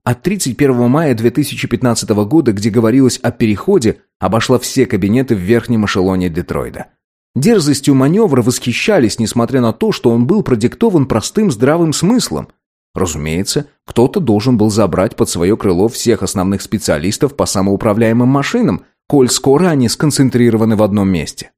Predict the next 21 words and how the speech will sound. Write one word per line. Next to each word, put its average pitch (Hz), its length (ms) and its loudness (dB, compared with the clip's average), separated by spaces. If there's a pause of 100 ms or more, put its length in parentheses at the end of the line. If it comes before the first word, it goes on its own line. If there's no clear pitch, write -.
(240)
Разумеется, 143 840 2 (160)
это 123 200 0
должен 135 480 2
был 110 160 4
быть 131 300 2
известный 120 540 2
своим 110 260 0
напором 127 500 2
Uber, 160 360 0 (260)
и 110 220 2
без 101 200 0
того 95 220 2
быстро 101 640 0
переделывающий 120 720 2
транспортную 104 600 0
систему 135 520 0
окружающего 98 680 0
нас 92 220 -2
мира. 78 340 -6 (400)
Удачный 147 520 2
ход - 400 -2